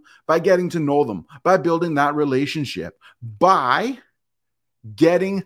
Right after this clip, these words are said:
information out there that's educational. So you can teach them why they need you and not Amazon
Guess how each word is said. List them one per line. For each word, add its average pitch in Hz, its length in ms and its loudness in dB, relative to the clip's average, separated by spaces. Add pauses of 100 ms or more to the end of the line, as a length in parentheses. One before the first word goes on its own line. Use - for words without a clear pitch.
(560)
information 170 720 -2
out 156 280 2
there 139 340 0 (120)
that's 143 280 0
educational. 147 1120 -2 (160)
So 185 140 0
you 175 140 2
can 156 260 -2
teach 247 380 -2
them 101 260 -8 (220)
why 117 600 0
they 185 300 -4
need 196 280 -2
you 123 520 -2
and 123 160 0
not 123 180 2
Amazon 98 600 -4